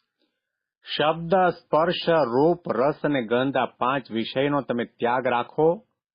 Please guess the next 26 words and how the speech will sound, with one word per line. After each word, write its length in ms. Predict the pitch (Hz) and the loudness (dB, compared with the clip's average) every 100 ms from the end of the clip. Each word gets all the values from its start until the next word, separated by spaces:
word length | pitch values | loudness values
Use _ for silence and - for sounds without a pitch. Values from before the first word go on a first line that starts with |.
| _ _ _ _ _ _ - | _ _ _ _ _ _ -6
સંયમમાં 600 | 139 151 165 165 170 165 | 0 2 2 2 2 2
રહીને, 400 | 147 143 147 170 | 2 2 2 0
મર્યાદામાં 800 | 147 110 120 127 127 131 120 104 | 0 0 0 0 -2 -2 -2 -2
રહીને 400 | 104 107 113 131 | -2 -2 -4 -6
એનો 260 | 123 113 101 | -6 -4 -4
ઉપભોગ 440 | 95 101 117 127 - | -6 -4 -2 -2 -4
કરવામાં 480 | 113 107 104 98 | -2 0 0 -2
આવે 600 | - - 98 110 127 87 - _ _ _ _ _ _ _ _ _ _ _ _ _ _ _ - | -4 -8 -4 -2 -2 -4 -10 _ _ _ _ _ _ _ _ _ _ _ _ _ _ _ -8
તો 120 | 113 | -6
બંધન 400 | 107 101 101 113 | -2 -2 -2 -2
નહીં 300 | 113 123 139 | 0 0 -2
થાય, 380 | - 113 107 98 | -4 -4 -2 0
બાકી 320 | 95 101 - | -2 -4 -6
તો 140 | 117 107 | -4 -4
મોટા 340 | 95 90 113 | -4 -4 -4
મોટાને 420 | 95 87 107 113 | -4 -6 -4 -4
પણ 200 | 110 98 | -6 -8
બંધન 420 | 87 87 85 107 | -8 -8 -6 -6
થયા 300 | 107 117 123 | -2 0 0
છે. 220 | 120 - 131 - _ _ _ _ _ _ _ _ _ _ _ _ _ - | -2 -6 -10 -10 _ _ _ _ _ _ _ _ _ _ _ _ _ -4
અને 120 | 135 | 0
એટલા 260 | 139 165 180 | 0 0 0
માટે 220 | 170 165 | 2 2
ભગવાન 460 | 135 127 147 151 139 | 2 2 2 0 -2
સ્વામિનારાયણે 800 | - 135 143 143 135 127 120 113 | -2 -2 0 0 0 0 -2 -2
સંત 400 | - 120 120 | -4 -6 -6